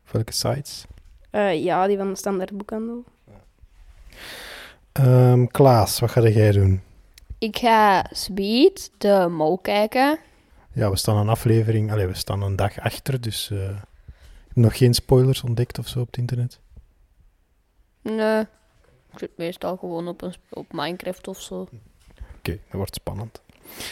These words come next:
Speaker 1: Eh, ik ga morgen voor het eerst met werk, gaan we met z'n allen een keer, eh, bij elkaar, allee, bij elkaar, virtueel bij elkaar zitten in een online videovergadering. Om een keer te horen hoe het met iedereen is. Dus dat is met dertig man tegelijk videovergaderen. Ik ben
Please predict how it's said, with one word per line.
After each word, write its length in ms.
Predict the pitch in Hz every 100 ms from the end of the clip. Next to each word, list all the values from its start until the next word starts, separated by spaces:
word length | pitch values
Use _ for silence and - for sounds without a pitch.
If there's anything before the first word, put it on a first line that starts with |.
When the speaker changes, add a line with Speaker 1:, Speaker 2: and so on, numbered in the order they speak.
| -
Speaker 1:
Eh, 280 | - 135 135
ik 120 | 165
ga 140 | - 139
morgen 580 | 135 135 131 131 131 120
voor 100 | 131
het 100 | -
eerst 180 | 151
met 140 | - 139
werk, 240 | 143 143
gaan 140 | - 127
we 100 | 123
met 180 | 120
z'n 180 | - 120 -
allen 340 | 131 147 160 -
een 140 | 135
keer, 380 | - 135 135 123 123 123
eh, 60 |
bij 120 | 120 120
elkaar, 520 | 120 - 117 120 -
allee, 260 | 110 101 95
bij 100 | 101
elkaar, 380 | 101 107 110 -
virtueel 460 | 110 - 95 98
bij 120 | 113
elkaar 360 | 123 117 123 127
zitten 200 | 127 104
in 60 | 95
een 60 |
online 480 | 95 110 110 113 113
videovergadering. 1160 | 110 - 95 104 117 117 110 - - 107 117 127 - _ - - - - _
Om 100 | 98
een 80 | 92
keer 200 | - 104
te 100 | -
horen 180 | 92 92
hoe 80 | 98
het 140 | 101
met 100 | -
iedereen 300 | 92 90 87
is. 200 | 87 92
Dus 140 | - 92
dat 100 | 92
is 60 |
met 160 | - 87
dertig 360 | 98 92 - -
man 160 | 90
tegelijk 360 | 92 90 87 -
videovergaderen. 680 | - 85 85 82 85 82 85
Ik 60 |
ben 240 | 85 98